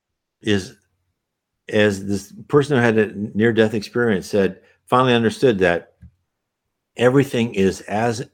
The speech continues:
important as it is unimportant. You, Julia, are an immortal spirit. You are here to learn. If you were perfect, you wouldn't be on this planet. None of us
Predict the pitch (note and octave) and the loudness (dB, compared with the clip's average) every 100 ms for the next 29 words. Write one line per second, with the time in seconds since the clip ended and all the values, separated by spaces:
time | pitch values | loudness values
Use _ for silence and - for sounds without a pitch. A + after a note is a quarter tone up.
0 | _ F#2 F#2+ D3 D#3 D3 D3+ - G2+ G#2 | _ -10 -4 0 0 -2 -10 -8 -4 -2
1 | G#2 G2 G2 G2 F#2+ F#2 F2+ - - G2 | -2 0 0 0 -2 -2 -4 -8 -6 -4
2 | F#2 E2+ - D2+ - - _ _ _ _ | -4 -8 -10 -10 -10 -20 _ _ _ _
3 | _ _ _ _ _ _ _ G#2+ B2 D3+ | _ _ _ _ _ _ _ 0 6 8
4 | F#2 G2+ B2 - F#2+ E2 E2 G2 F2+ F2 | 8 2 -2 -4 -2 0 0 -2 0 0
5 | F2 F2 F2+ F2+ F2+ - - G2 C#2+ - | 0 -2 2 2 2 -4 0 0 0 -8
6 | _ _ _ _ - A2 G#2 G2 B2+ C#3+ | _ _ _ _ 2 6 6 4 2 2
7 | C#3+ C#3+ A#2 A#2 A#2+ E2+ - _ _ _ | 2 0 0 2 2 0 -8 _ _ _
8 | - - - E3 G3+ F#3 F#3 G3 G#3 G#3 | -20 -4 0 4 6 6 6 4 4 4
9 | G3 D3 D3 D#3 C#3+ C3 B2 A2 - A2+ | 2 2 2 2 2 2 2 -2 -4 -4
10 | D#2+ A1+ _ _ _ _ _ C#3 F3+ E3+ | -4 -8 _ _ _ _ _ 4 4 4
11 | F2+ - | 0 -6